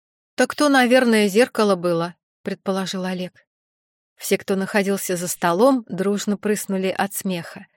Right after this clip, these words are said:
и даже Дмитрий Шум сдержанно усмехнулся.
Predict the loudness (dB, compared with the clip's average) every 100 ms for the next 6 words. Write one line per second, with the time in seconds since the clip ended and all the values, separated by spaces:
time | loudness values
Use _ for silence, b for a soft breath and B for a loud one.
0 | b b b 0 0 0 0 2 0 0
1 | -6 -4 0 2 0 0 0 0 -2 -2
2 | -2 -6 -6 -6 -4 -8 -8 -14 -16